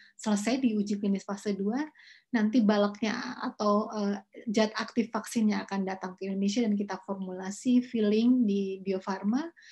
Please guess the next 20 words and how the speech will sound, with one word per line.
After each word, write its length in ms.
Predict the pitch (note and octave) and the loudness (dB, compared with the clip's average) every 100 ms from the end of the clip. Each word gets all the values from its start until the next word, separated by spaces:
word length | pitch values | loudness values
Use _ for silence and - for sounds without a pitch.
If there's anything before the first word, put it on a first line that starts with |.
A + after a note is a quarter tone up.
| - - - | -20 -12 -4
dan 160 | G3+ | -2
akan 240 | G3+ G#3 G#3+ | -2 -2 0
dilakukan 560 | G3+ G3 G3+ F#3 G3+ | 2 0 -4 -6 -4
uji 320 | A3 G3+ B3 | -2 6 6
fase 240 | B3 G#3 G#3+ | 4 -2 -4
tiga 320 | A3+ A3 A3 | -2 0 2
di 160 | G#3+ G3+ | 2 2
Indonesia 560 | G#3 A3+ A3+ A3 G3+ | 2 2 0 -2 -6
pada, 560 | - G3+ F#3 F#3 F#3+ F#3+ - - _ - | -8 -10 -8 -6 -6 -10 -18 -20 _ -8
eh, 320 | G3+ F3+ F3+ F#3 | -4 -4 -6 -4
bulan 320 | G3 F#3+ F#3 | 0 0 -2
Juli 240 | F#3+ F#3+ | -2 -2
atau 240 | F#3+ F#3+ F#3 | -2 -6 -10
Agustus. 400 | F#3 G3 G#3 G#3 | -10 -10 -6 -2
Mudah-mudahan 560 | G3 F#3+ F#3 F#3 F#3+ F#3 - | 0 0 -2 -4 -4 -8 -14
kita 240 | G3+ G3+ | -16 -12
segera 480 | G3+ G#3 G3 F#3 F#3 | -8 -4 -2 -2 -6
dapat 320 | - G3 - - | -6 -8 -8 -8
izin. 320 | G#3 A#3+ C#4 D4 _ - - _ | -4 2 2 0 _ -20 -20 _
Kemudian, 800 | A3+ G#3 G#3+ G3+ G#3 A3+ C#4+ D4 | 2 6 6 6 6 6 6 2